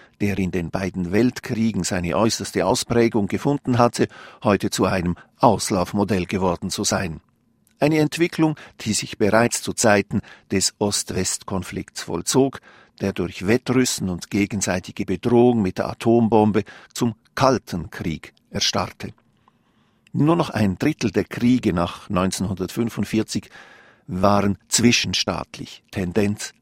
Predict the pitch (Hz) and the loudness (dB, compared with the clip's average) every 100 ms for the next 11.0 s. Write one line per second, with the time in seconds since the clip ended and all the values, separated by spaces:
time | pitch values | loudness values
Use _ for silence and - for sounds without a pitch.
0 | _ - 92 85 - - _ _ _ _ | _ -6 -6 -6 -12 -20 _ _ _ _
1 | _ _ _ - - - - 117 151 170 | _ _ _ -20 -20 -10 -4 2 4 4
2 | 165 170 160 175 165 - 156 160 151 - | 2 2 2 2 -2 0 0 0 -2 0
3 | 135 131 156 147 95 - - - - - | 0 0 0 0 0 -2 -12 -20 -6 2
4 | 135 151 120 123 165 123 110 - 92 90 | 4 4 4 4 4 4 2 0 -2 0
5 | - 127 131 - 139 147 - - 117 156 | 4 4 4 -2 -4 -4 -4 -2 0 0
6 | 107 - 98 - 110 101 123 156 - 131 | -2 -2 -2 -2 0 2 2 -2 -2 0
7 | 131 131 - - 135 - 117 123 113 - | 2 2 0 0 0 2 0 0 -4 -6
8 | 110 113 - 95 101 110 - 110 - 110 | -4 -4 0 2 4 2 0 -4 -2 -4
9 | - 104 98 104 131 110 98 101 110 _ | 0 0 0 2 4 6 6 4 2 _
10 | _ - 165 135 - 90 - 82 - - | _ 4 4 4 0 -4 -2 -2 -4 -16